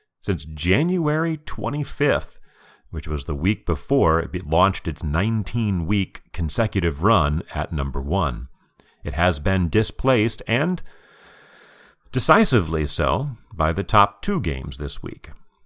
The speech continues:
The first of those, climbing two spots to number two, is Massive Darkness by Raphael Guiton, Jean-Baptiste Lulien, and Nicolas Raoult,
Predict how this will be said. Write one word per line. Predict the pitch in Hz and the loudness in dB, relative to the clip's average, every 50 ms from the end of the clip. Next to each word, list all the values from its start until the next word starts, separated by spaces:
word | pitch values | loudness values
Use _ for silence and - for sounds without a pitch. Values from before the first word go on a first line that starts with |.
| _ _ _ _ _ _ _ _ - | _ _ _ _ _ _ _ _ -18
The | - | -4
first | - - 123 127 - - | 0 2 2 4 2 2
of | 107 87 80 | 0 0 0
those, | 78 78 82 104 127 135 - - | 2 2 2 2 0 -2 -4 -6
climbing | - - - 107 117 139 143 127 113 107 98 | -6 0 4 4 4 4 4 2 0 0 -2
two | - - 107 98 | -2 -2 0 0
spots | 92 - - - 82 87 113 127 - - - | -2 -2 2 2 4 4 2 0 -4 -6 -2
to | - 90 | 0 0
number | 85 87 131 156 - 107 | 2 2 2 0 0 -2
two, | 78 - - - 76 64 73 101 131 127 - _ - | -2 -4 -4 -6 -4 -4 -2 -4 -4 -6 -8 _ -6
is | - 80 78 76 76 71 - 71 | -4 -2 -2 -2 -2 -4 -6 -6
Massive | 71 76 80 85 98 123 - - 135 117 98 87 | -2 0 2 2 4 2 2 0 0 -2 -2 2
Darkness | 101 98 110 120 - - 82 - - - - 67 - - - _ - - | 2 4 4 2 0 -4 -8 -8 -6 -4 -4 -4 -4 -6 -12 _ -18 -12
by | - 65 64 | -10 -8 -6
Raphael | 64 65 73 78 - - - 85 82 82 | -2 0 2 2 2 0 0 0 0 0
Guiton, | 80 85 80 76 - - 101 104 107 107 107 - - | 0 -2 -6 -4 0 0 2 2 2 0 -2 -4 -6
Jean-Baptiste | 85 85 87 90 92 82 85 85 - - - 110 101 - 92 | -2 0 2 2 2 2 0 0 -2 -4 -4 -4 -2 -2 0
Lulien, | 90 95 98 92 87 90 98 110 113 101 | 0 0 2 2 2 2 2 0 0 -2
and | - 82 | -2 -2
Nicolas | 82 92 101 - 92 82 80 76 - | -2 -2 -2 -2 -2 -2 -2 -4 -4
Raoult, | - 76 69 71 80 104 139 160 - | -4 -2 -2 0 0 0 0 -2 -4